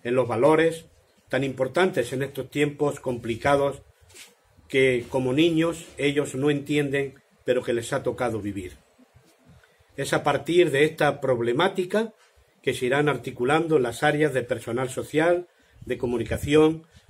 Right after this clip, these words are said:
de matemática y psicomotricidad. También estamos preparando un conversatorio vía Zoom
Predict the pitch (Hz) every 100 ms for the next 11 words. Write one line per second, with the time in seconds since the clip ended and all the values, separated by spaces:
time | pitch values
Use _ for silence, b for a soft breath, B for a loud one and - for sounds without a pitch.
0 | - 120 120 117 120 143 151 151 147 139
1 | 123 - 113 120 113 113 110 107 104 101
2 | _ _ _ _ _ _ _ _ b b
3 | b b - 120 139 143 - 151 151 147
4 | 127 120 139 156 139 147 143 135 127 117
5 | - 123 156 156 139 135 131 127 185 214